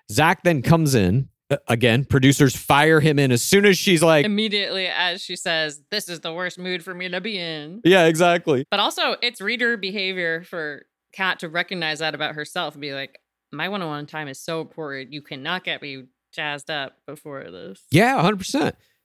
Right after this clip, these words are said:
Speaker 1: And then she fucking, uh, immediately turns it off and is like, "Oh, Zach, how you doing?" <laughs>
Speaker 2: Yeah.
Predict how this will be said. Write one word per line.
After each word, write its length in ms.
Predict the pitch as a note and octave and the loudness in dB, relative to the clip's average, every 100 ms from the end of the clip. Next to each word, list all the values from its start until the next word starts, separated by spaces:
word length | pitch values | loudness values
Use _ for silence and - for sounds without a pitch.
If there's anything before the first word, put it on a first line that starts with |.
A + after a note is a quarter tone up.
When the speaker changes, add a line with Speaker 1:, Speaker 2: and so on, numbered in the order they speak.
| _ - | _ -2
Speaker 1:
And 140 | D#3+ | 2
then 120 | G3 | 2
she 240 | G3 - G3+ | 0 0 0
fucking, 500 | - G#3 G#3 G3+ G3 | 0 0 0 2 2
uh, 480 | G3+ G3+ G#3 G3 - | 2 2 0 -2 -4
immediately 380 | F#3 G3 G3+ G3 | -2 2 4 4
turns 240 | G3 F#3 | 4 2
it 100 | F3+ F3 | 2 2
off 360 | F#3 F#3+ - C#4+ | 0 -4 -10 _
and 120 | F#3+ | 0
is 100 | D#3 | 0
like, 100 | G3+ - | 0 2
"Oh, 100 | A#4+ | 2
Zach, 300 | C4 G4+ - | 2 0 0
how 120 | F#3+ | 0
you 100 | G#3+ | 0
doing?" 260 | A#3 B3+ C#3 | 4 4 4
<laughs> 60 | - E4+ - D#4 C4+ F4+ - | -2 -2 -2 -4 -6 -10 -2
Speaker 2:
Yeah. 480 | C#4+ B3+ A3+ F#3+ | 0 2 0 -2